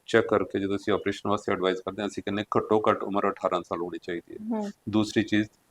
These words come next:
Speaker 1: there should not be appreciable change in the number, ਜਾਂ ਨੰਬਰ ਸਟੇਬਲ ਹੋਣਾ ਚਾਹੀਦਾ ਹੈ।
Speaker 2: ਮਤਲਬ ਕਿੰਨੇ ਪੀਰੀਅਡ ਤੋਂ ਸਟੇਬਲ ਹੋਣਾ ਚਾਹੀਦਾ?
Speaker 1: ਪਿਛਲੇ ਇੱਕ ਸਾਲ ਦੇ
Speaker 2: ਇੱਕ
Speaker 1: ਵਿੱਚ
Speaker 2: ਸਾਲ ਤੋਂ।
Speaker 1: ਕੋਈ ਐਪਰੀਸ਼ੀਏਬਲ ਚੇਂਜ ਨਹੀਂ ਆਉਣਾ ਚਾਹੀਦਾ। ਪੁਆਇੰਟ ਟੂ ਫਾਈਵ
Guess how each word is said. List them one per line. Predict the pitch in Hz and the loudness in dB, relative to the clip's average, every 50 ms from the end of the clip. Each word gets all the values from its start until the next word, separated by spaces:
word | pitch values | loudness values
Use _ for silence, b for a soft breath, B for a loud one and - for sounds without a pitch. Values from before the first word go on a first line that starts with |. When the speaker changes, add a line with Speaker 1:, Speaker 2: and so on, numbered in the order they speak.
| _ _ _ _ _ - | _ _ _ _ _ -10
Speaker 1:
there | 127 - - 98 113 110 | -10 -2 2 4 4 4
should | - - - 123 120 120 | 4 2 2 4 4 4
not | 113 120 | 4 2
be | 123 110 110 107 | 2 4 6 6
appreciable | 104 107 - 120 117 - - - 113 110 107 117 120 | 6 6 6 4 4 4 4 4 4 4 4 2 0
change | 120 - - - 120 117 117 113 107 110 | 0 -2 -2 0 2 2 2 2 0 0
in | 107 | 0
the | 104 104 95 95 90 | 0 2 2 2 2
number, | 87 87 104 113 - _ _ _ _ - 98 | 2 0 -2 -2 -2 _ _ _ _ 0 2
ਜਾਂ | 95 117 - - | 4 4 2 2
ਨੰਬਰ | - 107 98 98 110 110 | 0 0 2 2 2 2
ਸਟੇਬਲ | - - - 120 113 107 110 107 | 0 0 2 4 4 6 4 2
ਹੋਣਾ | 95 101 92 90 87 | 2 2 2 2 0
ਚਾਹੀਦਾ | 82 - 87 82 82 - - - | 0 -2 -2 -2 -2 -2 -4 -8
ਹੈ। | - - _ _ - - - | -10 -12 _ _ -12 -8 -4
Speaker 2:
ਮਤਲਬ | 226 226 226 226 226 | 0 0 2 0 0
ਕਿੰਨੇ | - - 277 277 294 302 | 0 0 2 4 4 4
ਪੀਰੀਅਡ | 294 294 285 262 277 277 - | 4 4 4 4 4 4 4
ਤੋਂ | 285 269 | 0 0
ਸਟੇਬਲ | - 277 262 233 262 254 | 2 2 2 4 2 2
ਹੋਣਾ | 254 247 247 | 2 0 2
ਚਾਹੀਦਾ? | 240 247 247 254 277 302 - _ _ _ _ _ _ _ _ _ - | 2 4 4 4 2 -2 -4 _ _ _ _ _ _ _ _ _ 2
Speaker 1:
ਪਿਛਲੇ | 110 - - 120 127 135 120 120 | 2 4 6 6 6 8 8 6
ਇੱਕ | 120 - | 4 4
ਸਾਲ | - - 113 104 101 95 | 6 6 8 8 8 8
ਦੇ | 101 95 | 6 6
Speaker 2:
ਇੱਕ | 90 | 6
Speaker 1:
ਵਿੱਚ | 92 95 - | 6 4 4
Speaker 2:
ਸਾਲ | 208 202 190 190 - - | 2 0 0 -2 -4 -8
ਤੋਂ। | 190 196 - _ | -16 -18 -10 _
Speaker 1:
ਕੋਈ | - 117 117 120 | 2 4 4 6
ਐਪਰੀਸ਼ੀਏਬਲ | 107 107 107 - 117 110 - 120 104 110 107 | 6 4 2 2 -2 -2 0 2 2 2 0
ਚੇਂਜ | - - 110 107 107 104 | 0 0 0 0 2 0
ਨਹੀਂ | 101 107 101 | 0 2 2
ਆਉਣਾ | 95 90 90 | 2 2 0
ਚਾਹੀਦਾ। | - 98 - 101 | -2 -4 -4 -4
ਪੁਆਇੰਟ | - - 117 110 117 117 - | -2 2 2 2 2 0 0
ਟੂ | - 127 127 | 0 0 0
ਫਾਈਵ | 123 - 120 123 127 | 0 0 0 2 0